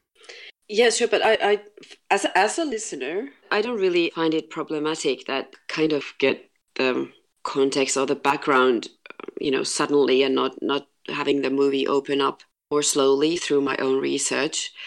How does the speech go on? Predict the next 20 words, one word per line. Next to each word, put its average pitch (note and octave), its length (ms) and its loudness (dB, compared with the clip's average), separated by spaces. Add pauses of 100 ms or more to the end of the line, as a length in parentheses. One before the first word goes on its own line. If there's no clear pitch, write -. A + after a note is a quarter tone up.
(420)
Mostly A#3+ 340 2
I, E3+ 220 2
I E3 80 0
do F3 240 2
watch D#3 320 -4
the D3+ 140 -8 (280)
film C#3+ 240 -4
first C#3 460 -6
and C#3+ 160 -6
then C#3 100 -4
I C#3 140 -4
listen C#3 300 -6
to C3+ 200 -2
what C3 240 -6
you C3+ 140 -6
guys - 500 -4
dug C3+ 220 -2
out C3+ 280 0 (600)
on E3 160 2
it. - 240 -4